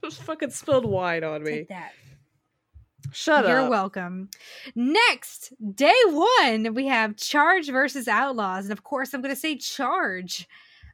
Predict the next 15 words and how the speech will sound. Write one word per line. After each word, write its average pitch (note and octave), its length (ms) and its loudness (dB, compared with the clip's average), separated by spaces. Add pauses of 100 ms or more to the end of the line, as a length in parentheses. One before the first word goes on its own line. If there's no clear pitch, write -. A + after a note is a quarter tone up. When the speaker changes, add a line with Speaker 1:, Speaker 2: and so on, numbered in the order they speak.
Speaker 2:
Um, A3 640 0 (640)
day C4 220 0
two, E4+ 380 0
we've A#3 180 -2
got G3+ 320 -2
Boston A3+ 440 -2
Uprising C4 520 0
versus A#3 320 -2
L G#3 180 -2
A A#3+ 100 -2
Gladiators. A3 720 -2
And G3+ 80 -6
I'm G3+ 120 -6
gonna B3 120 -2
say E4+ 300 -4